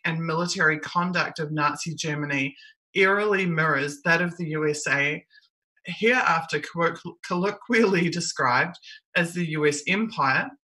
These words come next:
in the period two thousand and one to two thousand and sixteen. The events leading up to World War Two and World War Three are scarily similar. And then I talk about Naomi Klein's,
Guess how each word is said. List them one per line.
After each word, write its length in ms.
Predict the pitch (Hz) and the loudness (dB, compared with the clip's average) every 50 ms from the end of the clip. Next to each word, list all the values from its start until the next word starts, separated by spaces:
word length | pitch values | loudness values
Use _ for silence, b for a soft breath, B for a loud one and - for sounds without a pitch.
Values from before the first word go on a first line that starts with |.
| _ _ _ _ _ _ _ _ _ _ _ _ - - - | _ _ _ _ _ _ _ _ _ _ _ _ -8 -2 0
in 180 | 208 220 240 254 | 2 4 6 4
the 120 | 277 277 | 4 2
period 560 | 277 - 180 175 165 165 156 147 147 143 139 | 0 0 2 4 4 6 6 4 4 2 0
two 280 | - - - 220 233 226 | -4 -2 0 0 0 0
thousand 460 | - 247 226 220 220 220 - 196 180 | 0 2 4 4 4 2 -2 -4 -2
and 180 | 165 160 156 151 | -2 -2 -2 -2
one 420 | 156 156 147 143 135 135 156 147 - _ _ _ _ _ _ _ | 2 2 4 4 2 0 -2 -8 -12 _ _ _ _ _ _ _
to 120 | - 170 156 | -12 -10 -8
two 340 | - - - 180 185 185 | -6 -2 -2 0 -2 0
thousand 400 | 180 185 165 156 151 147 151 151 | 0 2 4 4 4 2 0 -4
and 120 | 143 139 139 | -4 -4 -6
sixteen. 760 | - - 156 - - - - 160 156 151 147 135 - - - _ _ _ _ _ _ _ _ _ _ _ _ _ _ _ _ _ _ _ _ - | -6 -6 -8 -8 -8 -8 -6 -4 -2 -2 -2 -4 -6 -10 -16 _ _ _ _ _ _ _ _ _ _ _ _ _ _ _ _ _ _ _ _ 0
The 120 | 185 190 | 2 2
events 460 | 180 170 160 196 208 254 269 - - | 2 4 4 4 4 4 2 0 -2
leading 300 | 202 180 170 160 160 160 | 0 0 0 2 2 0
up 100 | 156 156 - | 0 0 -2
to 120 | - 170 | -6 -6
World 260 | 156 160 160 156 151 | -2 -2 0 0 0
War 160 | 147 151 151 147 | 0 0 0 0
Two 240 | 147 - 185 170 | 0 -2 -2 -2
and 180 | 160 156 156 151 | -2 -2 -2 0
World 240 | 151 165 160 156 147 | 2 2 2 2 0
War 160 | 147 143 147 | -2 -2 -2
Three 300 | 143 - 165 165 156 147 | -4 -4 -2 -2 -2 0
are 140 | 127 147 143 | -2 -2 -4
scarily 880 | - - - - - 175 170 170 180 180 180 180 180 175 170 170 170 | -2 -4 -6 -4 -2 0 2 4 4 4 2 0 0 0 -2 -2 -4
similar. 640 | - - - - 185 185 185 160 135 120 113 127 131 - _ _ _ _ _ _ _ _ _ _ _ B B B B B B B B B - | -6 -6 -4 -2 0 0 2 0 0 0 -4 -6 -12 -14 _ _ _ _ _ _ _ _ _ _ _ B B B B B B B B B 0
And 160 | 170 170 165 | 0 2 2
then 200 | 185 190 196 196 | 0 0 2 4
I 100 | 185 175 | 4 2
talk 300 | - - - 190 180 - | 2 0 -4 -4 -4 -4
about 480 | 190 175 165 160 160 151 139 - - 170 | -2 0 4 4 6 6 4 2 0 0
Naomi 420 | 156 156 165 165 170 170 165 151 | 2 2 4 4 2 2 0 -4
Klein's, 720 | - - - 175 160 156 151 151 147 151 151 156 - - | -6 -8 -8 -6 -2 2 2 2 2 0 -2 -4 -6 -10